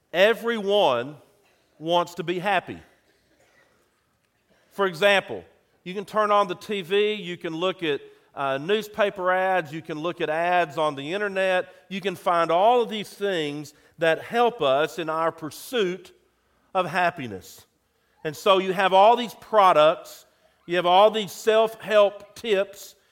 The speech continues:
you have all these travel things that you can do to be happy on a trip. You have all these things that they advertise, if you buy this for the low, low price of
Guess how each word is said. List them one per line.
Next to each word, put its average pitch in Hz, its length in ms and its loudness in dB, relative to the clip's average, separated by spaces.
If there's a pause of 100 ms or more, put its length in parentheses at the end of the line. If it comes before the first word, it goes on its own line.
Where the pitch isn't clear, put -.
(220)
you 180 100 -2
have 170 100 0
all 190 280 6
these 202 360 -6
travel 180 720 -2 (500)
things 180 360 -4
that 170 180 -8
you 185 100 -8
can 165 180 -8
do 160 400 -4
to 175 180 -12
be 160 160 -6
happy 185 400 -6
on 185 140 -2
a 190 40 -2
trip. 170 500 -8 (640)
You 196 100 2
have 196 120 2
all 240 320 6
these 247 260 -6
things 196 560 -4
that 175 580 0 (220)
they 196 380 2
advertise, 180 1120 -2
if 175 220 -4
you 196 120 -10
buy 214 460 2
this 151 540 -2
for 185 120 -10
the 170 100 -4
low, 190 260 2
low 208 160 0
price 190 600 -2
of 170 380 0